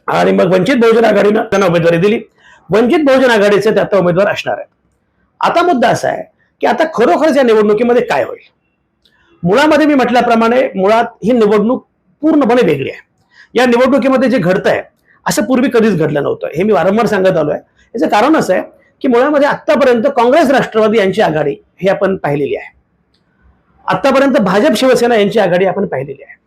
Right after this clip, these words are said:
काँग्रेस आणि राष्ट्रवादी यांची आघाडी असून सुद्धा दोघे वेगळे लढले विधानसभेला, हे पण बघितलेलं आहे. भाजप शिवसेना यांची आघाडी युती असून सुद्धा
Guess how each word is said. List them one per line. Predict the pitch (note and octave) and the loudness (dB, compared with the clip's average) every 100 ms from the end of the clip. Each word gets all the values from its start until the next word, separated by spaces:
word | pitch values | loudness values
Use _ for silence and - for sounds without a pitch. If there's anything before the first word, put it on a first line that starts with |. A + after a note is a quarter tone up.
| _ _ _ _ - | _ _ _ _ -2
काँग्रेस | G#3+ C4 C#4 | 0 2 2
आणि | D#4 | 2
राष्ट्रवादी | C4 E3+ B3 B3 D#3+ C3 - _ _ _ _ | 2 0 0 2 0 -4 -12 _ _ _ _
यांची | G3+ A3+ | -2 0
आघाडी | C#4 F3+ A#3 C#4+ | 0 0 0 0
असून | F#3 C#4 D4 | 0 0 0
सुद्धा | B3 B3 | 0 0
दोघे | B3 B3 B3+ | 2 2 2
वेगळे | G#3+ A#3 B3+ | 2 2 2
लढले | A3+ F#3+ A#3 - _ _ _ - | 2 2 0 -2 _ _ _ -4
विधानसभेला, | F3+ F#3+ F#3+ F#3 G3 - | -2 0 0 0 0 -4
हे | D3 | -4
पण | E3+ A#3 | -2 0
बघितलेलं | F#3 E3+ F#3+ C#3+ | 0 -2 -4 -6
आहे. | C3 - _ _ _ _ | -8 -16 _ _ _ _
भाजप | E3+ F3 G3+ C#4 | -2 0 0 0
शिवसेना | C#4 C4+ B3+ B3 B3+ | 0 0 0 0 0
यांची | G3+ F3 F3 C4 A#3 - _ _ _ - | 0 -2 -2 -2 -4 -10 _ _ _ -6
आघाडी | F3 G3 G3+ | 0 0 0
युती | F#3+ G#3 A3 | 0 -2 -4
असून | E3 G3+ | -2 -2
सुद्धा | - D#3 E3 | -2 -2 -4